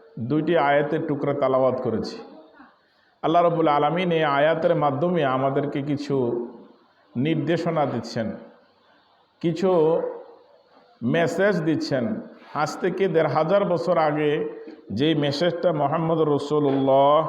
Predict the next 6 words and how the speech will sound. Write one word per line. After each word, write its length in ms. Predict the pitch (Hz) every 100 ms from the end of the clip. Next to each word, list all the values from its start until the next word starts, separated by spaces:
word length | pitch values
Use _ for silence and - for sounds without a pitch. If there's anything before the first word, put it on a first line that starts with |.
| - 165 165 151 143
সাল্লাল্লাহু 840 | - 160 170 165 165 151 170 165
আলাইহি 380 | 170 151 156 190
ওয়াসাল্লামের 640 | 190 180 175 180 175 170
মাধ্যমে 460 | 160 151 147 160 165
আমাদেরকে 520 | 147 147 165 180 185
দিয়েছেন, 600 | 151 143 151 - 185 196